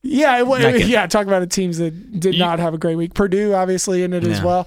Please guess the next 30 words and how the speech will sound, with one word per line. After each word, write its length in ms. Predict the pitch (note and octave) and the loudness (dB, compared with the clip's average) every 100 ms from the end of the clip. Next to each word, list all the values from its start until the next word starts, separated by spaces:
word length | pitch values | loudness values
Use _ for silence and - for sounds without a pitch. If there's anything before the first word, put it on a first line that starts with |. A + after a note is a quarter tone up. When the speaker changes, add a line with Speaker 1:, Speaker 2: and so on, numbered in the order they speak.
| G#3+ | -4
Speaker 2:
yeah. 200 | G#3+ F#2+ | -4 -2
Speaker 1:
Um, 460 | G3 G#3+ G#3+ G#3 F3 | 2 2 2 -2 0
but 140 | B3 | 2
yeah, 120 | D#4 | 2
let's 220 | C4+ B3 B3+ | 2 0 0
talk 180 | C#4+ | -2
about 220 | B3+ G3+ F#3+ | 0 0 0
Florida 240 | G3 F#3 | 0 0
State 260 | - G#3 B3 | -2 -2 -2
for 100 | F3 | -4
a 40 | |
second. 380 | - F3 F3+ F3 | -2 -4 -4 -4
I 80 | F3+ | -2
mean, 220 | F#3 F#3 | -2 0
they, 260 | F#3+ G3 F3+ | 0 -2 -2
they 200 | F3 F3+ | -4 -2
come 200 | A3+ A3 | 0 0
out, 260 | G#3 G#3 | 0 0
they 160 | F#3 F3 | -2 -2
win 240 | F3 G#3 | -2 -2
in 140 | G#3 G3 | 0 0
overtime 580 | G3 G3 - F#3+ F#3+ | 0 -2 -2 -4 -2
last 300 | F#3 F3+ - | -2 -2 -2
night 240 | F#3 F3 F3 | -2 -2 -2
against 320 | E3 F3 - | -4 -4 -4
Purdue. 400 | F3+ E3 E3 E3+ - - _ | -4 -2 -2 -4 -8 -20 _
Um, 460 | F3 E3+ E3 E3 F3+ | -2 0 0 -2 -4
a 80 | F3+ | -4
game 380 | F3+ G#3 A3+ G#3+ | 0 0 0 0
that 240 | F#3 - | -2 -4